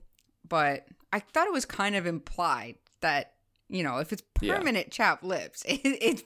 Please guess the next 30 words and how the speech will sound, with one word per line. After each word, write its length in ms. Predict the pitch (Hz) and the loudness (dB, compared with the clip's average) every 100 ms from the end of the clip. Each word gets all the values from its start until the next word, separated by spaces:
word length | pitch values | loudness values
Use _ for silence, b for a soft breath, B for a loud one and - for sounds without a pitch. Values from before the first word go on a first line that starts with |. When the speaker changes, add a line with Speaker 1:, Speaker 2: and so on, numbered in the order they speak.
| - | -12
Speaker 1:
probably 680 | - 226 370 359 269 240 196 | -4 2 2 2 0 0 0
not 280 | 180 175 - | 0 0 -2
fun. 300 | 196 175 156 | -2 -2 -2
It's 200 | 165 220 | -6 -4
not 140 | 233 | -2
just 240 | 247 226 - B B - | -4 -6 -10 B B 0
a 120 | 214 | 0
little 440 | 196 190 196 180 165 | 2 0 0 0 -2
scaly. 680 | - 156 135 131 - - - | -4 -4 -8 -8 -12 -16 -4
It's 280 | 202 196 220 - | -2 -2 -2 0
like, 320 | 185 180 - - | 0 0 -4 -4
Speaker 2:
<laughs> 680 | 170 226 285 311 339 - - | 2 8 10 10 6 -2 -6
Speaker 1:
it's, 180 | 208 214 | -2 0
like, 280 | 190 160 | -2 -4
broken 760 | 156 170 175 165 - 151 135 175 - - - - _ 214 | -6 0 2 2 -2 -6 -6 -10 -16 -18 -18 -20 _ -12
lipped. 480 | 156 160 - - - _ _ _ _ _ - | -6 -6 -8 -18 -20 _ _ _ _ _ -10
Speaker 2:
Right. 300 | - - - - _ _ | -4 -2 -4 -10 _ _
Speaker 1:
But 240 | - - - - - | -10 -10 -12 -10 2
Speaker 2:
Maybe, 360 | 135 135 131 | 6 8 6
maybe 380 | - 117 131 135 | 4 2 4 4
there 120 | 127 | 4
should 160 | 117 127 | 2 0
have 80 | 110 | 0
been 140 | 107 | 0
some 140 | 104 104 | 0 0
more 160 | 101 | 0
adjectives, 580 | 95 95 95 - 92 - | 0 -2 -4 -4 -4 -2
but 240 | - 90 - | -2 -2 -2
it's 160 | - 85 | -4 -4
okay. 300 | - - | -6 -10